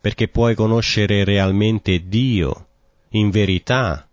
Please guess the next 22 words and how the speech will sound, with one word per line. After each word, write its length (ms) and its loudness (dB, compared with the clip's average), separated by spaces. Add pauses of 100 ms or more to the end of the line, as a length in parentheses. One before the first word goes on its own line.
(440)
solo 400 2
quando 400 2
Lui 300 4
rivela 440 2
se 160 -2
stesso 560 -2
a 80 2
noi 540 0
mediante 600 0
la 100 0
sua 240 -4
parola. 720 -2 (580)
La 180 -2
tua 280 2
unica 520 2
e 120 2
vera 400 0
fonte 460 0
di 120 0
conoscenza 840 0
di 280 -2
Dio 600 -2